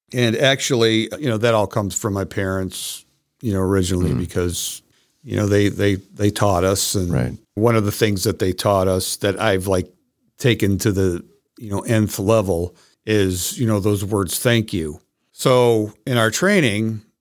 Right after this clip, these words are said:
Speaker 1: I've really committed to this, these two words, "Thank you." Customer appreciation is so important. You know, we wanna make sure that our customers know that we appreciate their business and we appre-, you know, we want them to come back and all of that.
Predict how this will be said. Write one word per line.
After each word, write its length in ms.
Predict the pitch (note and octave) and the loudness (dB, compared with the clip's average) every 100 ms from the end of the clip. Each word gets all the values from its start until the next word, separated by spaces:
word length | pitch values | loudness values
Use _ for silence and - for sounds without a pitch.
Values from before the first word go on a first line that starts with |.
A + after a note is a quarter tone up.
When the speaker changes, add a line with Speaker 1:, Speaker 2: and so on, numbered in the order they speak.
| - | -6
Speaker 1:
I've 200 | A2+ A2 | -4 0
really 600 | C#3 C#3 A#2+ A2 G2+ F#2+ _ _ _ _ _ - | 2 4 2 2 -2 -6 _ _ _ _ _ -10
committed 500 | - A2+ B2 A2 D#2 | 0 4 4 2 -4
to 100 | - | -6
this, 440 | E2+ E2 - - - _ _ _ | -6 -6 -6 -6 -10 _ _ _
these 300 | A2 F#2 - | -20 -18 -6
two 140 | - | -2
words, 440 | F2+ G#2+ F#2 D#2+ - | 0 0 0 -4 -6
"Thank 360 | G#2 G#2 G2+ | -2 -2 -2
you." 260 | F2 D#2+ D#2+ - | -6 -6 -10 -4
Customer 380 | - D3 C#3+ B2 | 0 0 2 2
appreciation 800 | G#2 C#3 G#2+ A#2+ A2 G#2+ - F#2+ | 2 2 2 2 2 2 0 -6
is 120 | F#2 | -6
so 200 | - F#2 | -4 -4
important. 580 | F2+ - E2+ E2 E2+ - | -4 -8 -12 -12 -14 -10
You 100 | A2 | -4
know, 80 | G#2 | 0
we 120 | G#2+ | 2
wanna 200 | G#2+ G#2 | 4 2
make 180 | G#2 F#2+ | 0 0
sure 200 | A2 G2 | 0 2
that 120 | G2 | 2
our 80 | F2+ | 0
customers 580 | - G2 - G2+ F2 | 0 -2 0 -2 0
know 200 | G2 F#2+ | 0 0
that 280 | F#2 F2 - | 0 -2 -6
we 140 | - F#2 | -10 -10
appreciate 600 | - G2+ F2+ - E2+ F2 | -6 -4 -4 -4 -4 -4
their 100 | E2+ | 0
business 640 | D3 D3 A#2+ C3 A#2 - | 2 2 2 2 0 -2
and 100 | G2+ | -6
we 140 | F#2+ | -6
appre-, 260 | F2+ - G#2+ | -6 -10 -10
you 60 | A#2 | -10
know, 80 | |
we 100 | F#2 | -10
want 220 | F#2 F#2 F2+ | -10 -10 -10
them 100 | F2 | -14
to 80 | F2 | -10
come 280 | G2 F#2+ | -6 -2
back 340 | F#2 B2 A2+ - | 0 2 0 -2
and 80 | G2 | -4
all 200 | F#2 F#2 | -2 -2
of 80 | - | -2
that. 240 | G1+ - | -6 -10